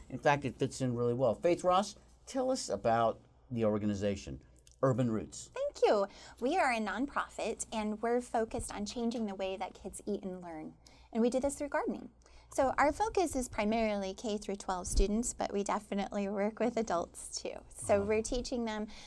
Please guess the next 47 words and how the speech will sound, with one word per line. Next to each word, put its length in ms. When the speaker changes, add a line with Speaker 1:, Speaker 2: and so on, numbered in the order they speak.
Speaker 2:
not 240
just 240
where 120
their 160
food 300
comes 340
from, 220
but 140
how 280
to 100
grow 300
it 140
and 180
why 240
they 120
should 260
eat 160
it. 140
And 180
then 340
eventually, 640
when 200
we 100
get 240
our 140
new 180
teaching 440
kitchen, 520
which 180
is 160
due 200
this 200
summer, 360
we'll 180
be 160
able 160
to 140
teach 280
them 140
how 220
to 100
prepare 460
it 120
into 140
something 380
they'll 200
eat. 120